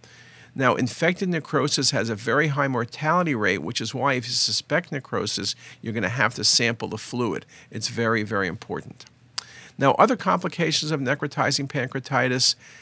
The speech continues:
include inflammation of adjacent organs. For example, mass effect or obstruction of the stomach or small bowel is not uncommon.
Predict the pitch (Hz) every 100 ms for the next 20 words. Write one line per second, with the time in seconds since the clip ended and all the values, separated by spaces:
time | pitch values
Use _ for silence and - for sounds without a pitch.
0 | - - 117 - 139 123 135 127 120 127
1 | 127 110 104 98 - - - 143 143 135
2 | 131 123 - - - - 117 110 123 117
3 | 107 107 127 135 131 - 117 - 98 -
4 | - 117 113 95 90 - - 135 135 135
5 | 104 - 110 95 98 107 107 104 76 53
6 | - - 147 143 131 123